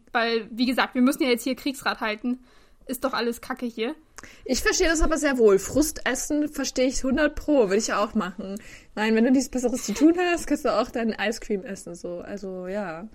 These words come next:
Speaker 1: Ja.
Speaker 2: Naja.
Speaker 1: Gib dir, Volstagg. Mach weiter. <laughs>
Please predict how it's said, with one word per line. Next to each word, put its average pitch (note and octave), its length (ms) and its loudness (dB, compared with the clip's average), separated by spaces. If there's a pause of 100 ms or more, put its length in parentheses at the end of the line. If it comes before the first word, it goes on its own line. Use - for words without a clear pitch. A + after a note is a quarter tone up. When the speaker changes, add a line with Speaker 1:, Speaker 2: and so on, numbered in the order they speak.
(240)
Speaker 1:
Ja. B3+ 220 0 (1500)
Speaker 2:
Naja. A#3 260 -2
Speaker 1:
Gib F3 240 2
dir, A3+ 180 0
Volstagg. G#3+ 480 -4 (160)
Mach - 240 -4
weiter. A3+ 440 -4
<laughs> C#4+ 40 -8